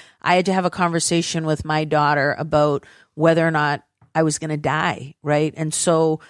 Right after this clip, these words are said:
for me, I just said, "I am going to remain as optimistic as possible. I'm gonna do everything that these doctors tell me I have to do." And I am so blessed to be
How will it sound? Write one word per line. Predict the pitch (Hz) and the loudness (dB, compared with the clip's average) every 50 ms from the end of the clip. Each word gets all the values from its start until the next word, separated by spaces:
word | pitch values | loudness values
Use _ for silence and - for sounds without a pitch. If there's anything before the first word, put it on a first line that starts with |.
| _ _ _ | _ _ _
for | _ - - 202 | _ -8 -4 -2
me, | 185 196 208 233 254 240 202 175 165 160 156 - _ _ _ _ _ _ _ _ _ _ _ _ - - _ - _ _ - | -2 0 0 0 -2 -2 -4 -4 -6 -8 -10 -12 _ _ _ _ _ _ _ _ _ _ _ _ -20 -20 _ -20 _ _ -2
I | 165 175 185 | 0 0 0
just | 160 185 196 - - | 0 0 -2 0 0
said, | - 185 165 160 165 160 160 - - | 2 2 4 4 4 2 0 -4 -6
"I | - 165 170 | -4 -2 -2
am | 175 180 185 180 | -2 -2 -2 -2
going | 175 180 175 175 175 170 | 0 0 0 0 -2 -4
to | - - 180 | -6 -6 -4
remain | 175 170 170 165 165 160 | -4 -2 -2 -2 -4 -2
as | 160 151 - - - | -4 -4 -6 -6 -4
optimistic | 160 160 - - - 202 214 214 208 - - 226 - | -4 -4 -4 -2 -4 -2 -2 -2 -2 -2 -2 -4 -4
as | - 226 - | -4 -6 -6
possible. | - - 156 147 156 - - - 147 147 | -4 -2 -2 -2 -4 -6 -8 -6 -6 -6
I'm | 151 | -4
gonna | 160 151 151 151 | -6 -8 -10 -8
do | 151 151 147 - | -8 -8 -8 -4
everything | - 175 170 165 190 202 190 - - 202 196 196 190 190 185 185 _ _ _ _ _ _ - | 0 0 0 0 0 -4 -4 -4 -4 -4 -2 -2 -4 -6 -8 -12 _ _ _ _ _ _ 0
that | 175 165 165 _ _ _ _ - | 2 2 0 _ _ _ _ -2
these | 170 170 165 165 - | 0 0 0 0 0
doctors | 170 160 151 - - - 170 156 - | 0 -2 -2 -4 -6 -6 -4 -4 -4
tell | - 175 156 | -4 -4 -4
me | 151 156 156 | -2 -2 -4
I | 156 | -4
have | 156 165 156 151 - - | -4 -4 -4 -6 -6 -8
to | - 156 | -10 -8
do." | 143 143 139 139 143 147 - _ _ _ _ _ _ _ _ - | -6 -6 -6 -6 -6 -8 -12 _ _ _ _ _ _ _ _ -2
And | 175 165 | -2 0
I | 165 160 165 | 2 0 0
am | 160 160 160 151 | 0 -2 -4 -2
so | - - - 202 202 208 | -2 0 2 2 2 2
blessed | 185 185 175 165 151 151 - - - - - - - | 2 0 0 2 0 0 -2 -4 -6 -6 -8 -8 -8
to | - - 160 | -6 -4 -4
be | 160 170 160 156 160 156 156 156 156 | -2 0 0 0 0 0 0 -2 -4